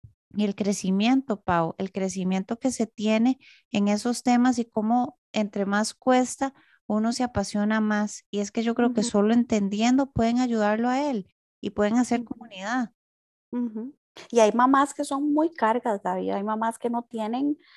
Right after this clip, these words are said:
Speaker 2: la, digamos, la bendición que tengo yo, que es tener un, un, un esposo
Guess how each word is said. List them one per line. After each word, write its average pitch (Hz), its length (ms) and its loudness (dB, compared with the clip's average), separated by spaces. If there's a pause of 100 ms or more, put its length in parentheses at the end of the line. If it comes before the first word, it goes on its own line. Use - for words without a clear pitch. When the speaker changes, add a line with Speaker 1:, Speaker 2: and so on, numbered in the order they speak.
(220)
Speaker 2:
la, 190 720 0
digamos, 202 400 -8
la 220 240 -2
bendición 196 400 -6
que 240 80 -6
tengo 247 260 -2
yo, 240 260 -4
que - 80 -8
es 202 100 -14
tener 220 280 -6
un, 247 320 -6
un, 220 560 -10
un 220 80 -8
esposo 254 520 -2